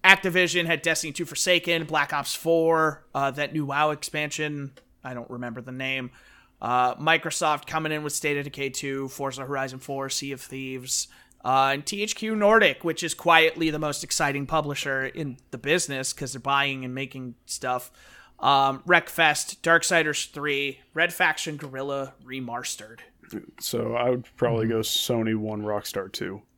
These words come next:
Speaker 3: Actually, I wasn't gonna go Rockstar just 'cause, like, it's one game, and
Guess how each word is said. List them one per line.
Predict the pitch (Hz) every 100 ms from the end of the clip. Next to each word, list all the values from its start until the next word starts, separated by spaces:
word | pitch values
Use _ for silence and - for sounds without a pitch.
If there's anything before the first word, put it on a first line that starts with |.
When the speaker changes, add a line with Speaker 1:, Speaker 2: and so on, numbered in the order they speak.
| _ _ _ - _ _ _
Speaker 3:
Actually, | 107 101 - 95
I | 107 123
wasn't | 113 101 101 101
gonna | - 98 92
go | 95 107
Rockstar | 87 85 - - - 90 98 - -
just | 110 -
'cause, | 113 104
like, | 101 - - - -
it's | 104 -
one | 101 98
game, | 87 92 92 104 - - -
and | 104 98 92